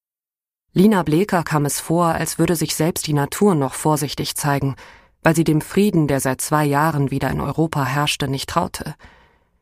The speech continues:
Denn es war kein wirklicher Frieden. Eher ein Konstrukt, das auf maroden Pfählen gebaut war und bei der kleinsten Erschütterung zusammenzubrechen drohte. Immerhin hatten sie hier in der friesischen Wede diesen schlimmen Krieg einigermaßen schadlos überstanden.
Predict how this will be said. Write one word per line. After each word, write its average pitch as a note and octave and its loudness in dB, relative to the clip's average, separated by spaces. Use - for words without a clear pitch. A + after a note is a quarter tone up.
Denn D#3+ 4
es D#3+ 0
war F3 4
kein F3 0
wirklicher F#3 0
Frieden. - -8
Eher D#3+ 4
ein D3 0
Konstrukt, - -2
das D3+ 0
auf - -6
maroden C#3 2
Pfählen D#3+ 0
gebaut C3+ -2
war C#3+ -4
und D#3 2
bei D3 4
der D3+ 2
kleinsten D#3+ 0
Erschütterung C#3+ -2
zusammenzubrechen D3 -2
drohte. - -10
Immerhin G3 6
hatten E3 -2
sie D#3 0
hier F#3+ 2
in D3+ -2
der C#3+ 0
friesischen E3 0
Wede E3 0
diesen C#3 0
schlimmen E3+ 2
Krieg E3+ 0
einigermaßen D3+ 0
schadlos D3+ 0
überstanden. - -4